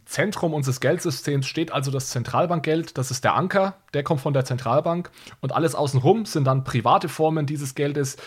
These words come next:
die entweder näher an dem Zentralbankgeld stehen und sehr gut kontrolliert werden können, auch durch den Link zum Zentralbankgeld. Und bei diesen klassischen Stablecoins, das hat Manuel gerade erwähnt,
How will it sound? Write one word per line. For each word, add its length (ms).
die 140
entweder 360
näher 480
an 120
dem 120
Zentralbankgeld 680
stehen 400
und 260
sehr 280
gut 240
kontrolliert 500
werden 220
können, 260
auch 220
durch 240
den 260
Link 300
zum 140
Zentralbankgeld. 800
Und 160
bei 120
diesen 360
klassischen 440
Stablecoins, 680
das 100
hat 100
Manuel 240
gerade 300
erwähnt, 340